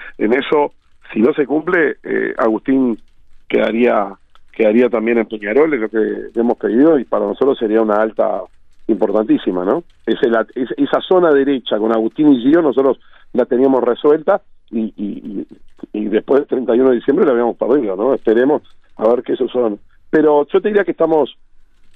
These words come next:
bastante cerca. Agustín en esto, eh, eh, es así, si no le sale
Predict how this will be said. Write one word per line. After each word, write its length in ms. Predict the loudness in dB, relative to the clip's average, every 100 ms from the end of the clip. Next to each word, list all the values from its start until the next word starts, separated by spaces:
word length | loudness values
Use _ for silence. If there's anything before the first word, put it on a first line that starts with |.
| -4
bastante 420 | -2 0 0 -2
cerca. 320 | 0 -2 0
Agustín 340 | -2 -2 0 2
en 80 | 2
esto, 600 | 2 2 2 2 0 -4
eh, 380 | -6 -6 -6 -10 -14 _ -20 -20 _ _
eh, 280 | -10 -8 -8 -12 -16 -10
es 120 | -4
así, 320 | -2 0 -2 0
si 60 |
no 120 | 0 0
le 120 | 0
sale 440 | 0 0 0 -2